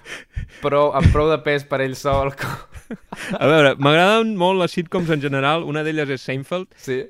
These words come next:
Speaker 2: A Seinfeld, eh, pràcticament tots els personatges tenen una parella nova a cada capítol,
Speaker 1: Mhm.
Speaker 2: aleshores veus raons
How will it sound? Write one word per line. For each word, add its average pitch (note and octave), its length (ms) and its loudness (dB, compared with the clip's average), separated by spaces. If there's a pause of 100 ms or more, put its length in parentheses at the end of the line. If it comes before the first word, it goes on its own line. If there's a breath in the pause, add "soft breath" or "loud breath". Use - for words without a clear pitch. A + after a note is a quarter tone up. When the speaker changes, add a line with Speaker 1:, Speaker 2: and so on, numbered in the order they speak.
(100)
Speaker 2:
A C3 80 0
Seinfeld, F3 480 -2 (400)
eh, - 320 -18 (180)
pràcticament E3+ 480 0
tots E3 220 -2
els E3 80 -8
personatges D3+ 560 -4
tenen D3 260 -4
una D3 220 -6
parella C3+ 320 0
nova C3+ 240 -2
a A2 80 -6
cada C3 180 -2
capítol, D3 540 -8 (320 loud breath)
Speaker 1:
Mhm. D3 260 -6
Speaker 2:
aleshores C#3+ 540 -2
veus D3 480 -2
raons D3+ 560 -2